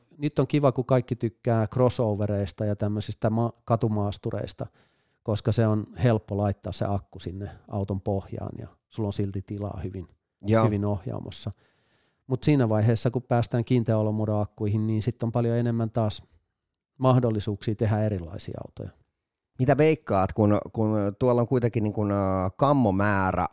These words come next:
Speaker 2: autoja, että tuleeko jossain vaiheessa semmoista, että, että joku haluaisi alkaa, niin kun, joku automerkki ikään kuin modaamaan vanhoista uusia, että, että tuleeko joku Nissanin tämmönen, niin kun, starter pack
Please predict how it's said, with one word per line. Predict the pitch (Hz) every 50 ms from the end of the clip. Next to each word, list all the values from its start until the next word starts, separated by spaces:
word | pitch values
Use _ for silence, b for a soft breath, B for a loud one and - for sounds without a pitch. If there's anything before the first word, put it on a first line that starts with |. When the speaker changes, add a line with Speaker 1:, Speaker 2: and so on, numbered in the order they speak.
| _
Speaker 2:
autoja, | - 113 120 117 107 98 95 - - 85 76 67 62 69 80
että | - - _
tuleeko | 101 104 101 101 95 - -
jossain | 117 107 - - - 95 87 82
vaiheessa | 82 85 90 87 90 85 - - -
semmoista, | - - 104 98 92 87 82 82 - - - 78 73 76
että, | 76 - - 76
että | 80 78 - -
joku | 95 87 - 95 87
haluaisi | 87 82 80 82 78 80 78 - -
alkaa, | 76 82 80 - 82 80 80 80
niin | 82 82 82 80
kun, | - 82 85 85
joku | 80 - 85 -
automerkki | - 101 98 92 - 85 82 82 76 - - _ - 82 78 - -
ikään | 87 - - 90 85 82
kuin | - 92 87
modaamaan | 85 92 104 110 110 107 95 85 82 80 82 78 78 80 78 78 80 80 107
vanhoista | 104 101 95 87 76 90 82 78 - - - -
uusia, | - 101 101 90 82 80 80 - - 71 55 58 67
että, | - - _ - 64 58
että | 65 - - -
tuleeko | - 90 87 92 90 85 - 90
joku | 85 85 82 - 90 85 B B B B B B B B B B
Nissanin | 107 113 120 123 113 - - - 90 80 87 87 85 -
tämmönen, | 90 85 85 90 90 87 90 90 90
niin | 90 90
kun, | 92 90
starter | - - - 117 107 - - - - 90 80 - -
pack | 95 85 -